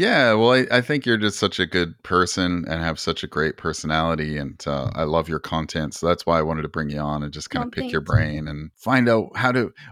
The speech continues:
Speaker 1: oh, I forgot to ask you. I w-
Speaker 2: Mm-hmm.
Speaker 1: this was gonna be one of the first things I asked you. Can you talk about, uh, the origin of your, your username, Slushy Puppy? Like, how'd you
Speaker 2: Oh.
Speaker 1: come up with that?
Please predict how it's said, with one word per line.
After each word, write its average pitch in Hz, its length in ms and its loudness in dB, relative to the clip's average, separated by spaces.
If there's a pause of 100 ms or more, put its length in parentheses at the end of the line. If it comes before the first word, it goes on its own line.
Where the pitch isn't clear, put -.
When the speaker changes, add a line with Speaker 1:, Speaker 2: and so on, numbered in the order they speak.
Speaker 1:
oh, 175 340 4 (300)
I 170 120 2
forgot 185 280 0
to 175 80 2
ask 190 300 2
you. 92 360 4
I 123 60 2
w- 135 180 6
Speaker 2:
Mm-hmm. 143 60 6
Speaker 1:
this 147 160 4
was 135 100 -2
gonna 131 160 4
be 127 80 4
one 120 140 4
of 110 40 4
the 104 80 2
first 113 320 2
things 120 240 2
I 98 80 6
asked 82 320 0
you. 73 260 -2 (200)
Can 127 100 2
you 139 120 4
talk 127 200 0
about, 139 300 2 (340)
uh, 92 300 2
the 90 100 2
origin 107 380 4
of 87 100 0
your, 80 360 0
your 80 320 -2 (120)
username, 90 640 0
Slushy 113 460 0
Puppy? 69 480 -4 (100)
Like, 85 200 -2
how'd 104 260 2
you 320 140 6
Speaker 2:
Oh. - 20 2
Speaker 1:
come 98 160 0
up 107 120 2
with 101 180 2
that? 73 260 0